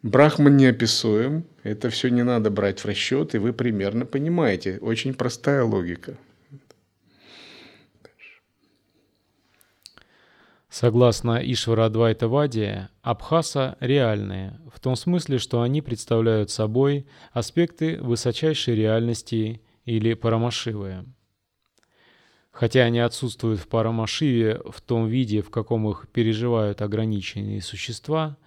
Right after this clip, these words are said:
Speaker 2: они наличествуют в парамашиве в виде его опыта или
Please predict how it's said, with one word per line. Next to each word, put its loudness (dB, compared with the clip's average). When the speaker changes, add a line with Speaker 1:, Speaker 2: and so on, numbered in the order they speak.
Speaker 2:
они 0
наличествуют -2
в -18
парамашиве 0
в -8
виде 0
его 2
опыта -2
или -2